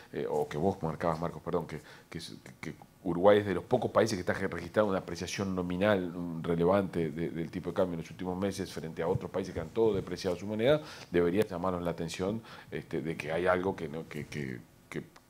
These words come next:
que acumula un riesgo en el horizonte. No es dramático, pero hay que vigilarlo, este, con cuidado. Es verdad que al mismo tiempo esto es funcional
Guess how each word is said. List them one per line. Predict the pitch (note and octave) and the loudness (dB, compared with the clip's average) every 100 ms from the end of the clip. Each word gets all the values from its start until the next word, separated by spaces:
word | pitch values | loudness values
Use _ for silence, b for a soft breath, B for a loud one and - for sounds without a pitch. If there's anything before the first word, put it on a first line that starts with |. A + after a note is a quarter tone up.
| - _ - | -20 _ -4
que | F2 | -2
acumula | E2+ F#2+ A2+ | 0 0 0
un | G#2 | 0
riesgo | G2 A2+ G#2 F#2+ | 2 4 4 4
en | F2 | 2
el | E2 | 0
horizonte. | D#2+ D#2 - C#2 - A#1 | -4 -4 -6 -8 -10 -10
No | D2+ G#2 | -4 2
es | A2+ | 6
dramático, | C#3 D#3 F3 E3+ F#3+ F#3+ | 6 8 4 4 2 4
pero | A#2 G2 | 6 6
hay | |
que | G2+ | 4
vigilarlo, | G2 F2+ F2 F2+ F#2 - B B B B B | 0 0 0 2 4 0 B B B B B
este, | E2 - D2 | -10 -8 -8
con | C2+ E2 | -6 -6
cuidado. | D2+ C#2 | -4 0
Es | A2+ | 2
verdad | C3+ C#3+ E3 | 4 6 4
que | - | 4
al | G2+ | -4
mismo | G#2 | -4
tiempo | A#2 B2 | -6 -4
esto | A#2+ G#2 | -4 -6
es | |
funcional | - A2+ G#2 A2+ C3 E3 | -8 -8 -4 0 2 0